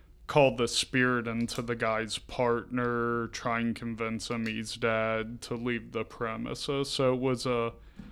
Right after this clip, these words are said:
different take than the, uh, usual religious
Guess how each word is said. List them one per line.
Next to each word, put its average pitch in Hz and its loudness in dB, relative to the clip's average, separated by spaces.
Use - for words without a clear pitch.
different 147 8
take 117 0
than 113 0
the, 113 0
uh, 107 0
usual 113 0
religious 110 -4